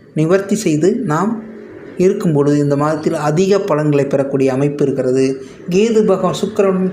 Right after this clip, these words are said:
கேது என்று வரும் பொழுது இவர்கள் என்ன, எந்த வழிபா-, எந்த வழிபாட்டை செய்யலாம் என்று பார்த்தால், இவர்கள் கேதுவுடன் இருக்கும் பொழுது சிம்ம வீட்டில் இருப்பதனால் லட்சுமி நரசிம்மரை வழிபடுவதன் மூலம் இவர்களுக்கு இந்த மாதத்தில் அற்புதமான பலன்களை கிடைக்கிறது.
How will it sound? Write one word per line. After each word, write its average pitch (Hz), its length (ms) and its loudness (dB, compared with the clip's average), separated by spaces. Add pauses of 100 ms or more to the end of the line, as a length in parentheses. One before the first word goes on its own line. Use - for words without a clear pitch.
கேது 185 240 4
என்று 147 260 0
வரும் 139 240 2
பொழுது 139 480 0
இவர்கள் 147 380 0
என்ன, 147 400 0 (380)
எந்த 185 300 2
வழிபா-, 165 640 2
எந்த 175 280 0
வழிபாட்டை 160 500 2
செய்யலாம் 143 440 2
என்று 139 200 -4
பார்த்தால், 135 580 -2 (360)
இவர்கள் 147 540 0
கேதுவுடன் 175 440 2
இருக்கும் 143 380 -2
பொழுது 135 520 0 (680)
சிம்ம 208 240 2
வீட்டில் 165 240 2
இருப்பதனால் 139 720 0 (140)
லட்சுமி 160 420 0
நரசிம்மரை 151 520 0
வழிபடுவதன் 143 540 2
மூலம் 135 240 -2
இவர்களுக்கு 143 400 0
இந்த 139 160 0
மாதத்தில் 135 460 -2 (220)
அற்புதமான 156 600 0 (100)
பலன்களை 147 440 0
கிடைக்கிறது. 131 760 0